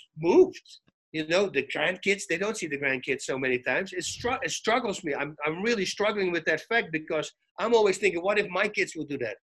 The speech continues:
You know, just move out of state. Then already I'm not gonna see the grandkids. It's hard, you know. So I'm really struggling with that, and I wanna,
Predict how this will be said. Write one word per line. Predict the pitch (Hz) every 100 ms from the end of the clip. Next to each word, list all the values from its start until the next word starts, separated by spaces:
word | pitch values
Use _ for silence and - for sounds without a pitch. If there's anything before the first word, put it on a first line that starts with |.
| _ _ _
You | 156
know, | 175 190
just | 185 175
move | 214 214
out | 208
of | 185
state. | - 262 269 - - _ _
Then | 202
already | 208 180 226
I'm | 208 196
not | 196
gonna | 185
see | - 185
the | 160
grandkids. | 190 233 190 139 131
It's | 160
hard, | 262 254 190 -
you | 117
know. | 123
So | 151 180 165 156 - _ 131
I'm | 139 175
really | 254 214
struggling | - 208 202 180
with | 156
that, | 156
and | 156 135
I |
wanna, | 139 175 196 160 131